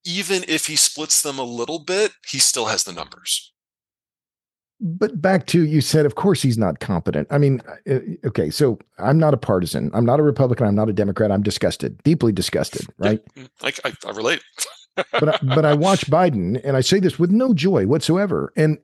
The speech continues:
Speaker 2: it's clear, I don't, he, he doesn't know what day it is. So, I mean, you look, you see the look on his face, and I've been around el-, elderly people. He's an, he's an elderly man now.
Speaker 1: Yeah.
Speaker 2: And he's not spry. So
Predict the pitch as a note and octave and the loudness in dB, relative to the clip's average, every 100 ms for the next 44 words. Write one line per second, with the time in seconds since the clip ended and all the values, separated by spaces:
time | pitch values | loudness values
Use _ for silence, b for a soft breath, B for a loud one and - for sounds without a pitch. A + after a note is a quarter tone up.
0 | _ F#3 E3 - F#3+ B3 C#3+ E3+ D3 - | _ -4 -4 -2 -2 -2 -2 -2 -2 -6
1 | - - - E3 - - B3+ F#3+ A#3 G#3+ | -14 -14 -10 -10 -8 -6 -2 -2 0 0
2 | G2 G#2+ F3 A3+ A#1 A1 - C3+ C#3 C#3 | 2 0 0 -2 -4 -6 -4 -2 2 2
3 | C#3+ C#3+ C3+ E3+ G#3 D3 A#2 - - B3+ | 2 2 2 2 0 0 -2 -2 -2 0
4 | A3 B2+ D3+ - B2+ F#2+ - G#2+ B2 A2 | 0 0 0 2 0 -2 0 2 2 0
5 | - D3 C#3 B2+ b b b _ E3 E3 | -2 0 2 0 b b b _ -2 0
6 | A#3+ C4 C#3 G#2 G2 F#2+ _ _ E3+ B2+ | 2 4 4 2 -2 -4 _ _ -2 -2
7 | - B2 B2 A2+ G#2+ G2+ - A2+ E2+ D#2+ | 0 0 2 2 2 0 -2 -4 -2 -4
8 | E2+ E3 G3 F#3 _ _ B2+ D#3+ G#3 G3 | 0 2 2 0 _ _ -4 0 0 0
9 | - E3+ A#3+ G3 C#3 B2 A#2+ A3 A3+ A2 | 0 0 0 2 2 2 2 2 2 2
10 | G2 E2 G1+ B1+ - _ _ _ - C4 | -2 -4 -10 -16 -20 _ _ _ -16 -10
11 | - D#3+ D#3 C3+ F#3+ G#3+ - G#3 G#3 F3 | 0 2 2 2 0 0 -2 -2 -2 -4
12 | F3 E3 F3 D#3+ | -8 -2 0 0